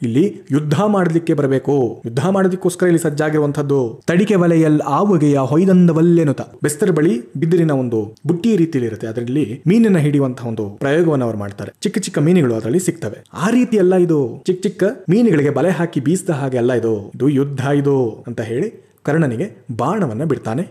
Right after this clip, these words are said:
ಆ ಪಾರ್ಥ. ಕರ್ಣ ಏನು ಇದಕ್ಕೆ ಸುಮ್ನೆ ನಿಂತ್ಕೊಳ್ಳಿಲ್ಲ.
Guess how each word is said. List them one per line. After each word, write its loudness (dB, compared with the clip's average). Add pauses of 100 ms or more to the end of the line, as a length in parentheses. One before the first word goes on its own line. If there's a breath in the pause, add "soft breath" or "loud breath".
(160)
ಆ -8 (120)
ಪಾರ್ಥ. -6 (340)
ಕರ್ಣ 0
ಏನು 2
ಇದಕ್ಕೆ 0
ಸುಮ್ನೆ 0
ನಿಂತ್ಕೊಳ್ಳಿಲ್ಲ. -2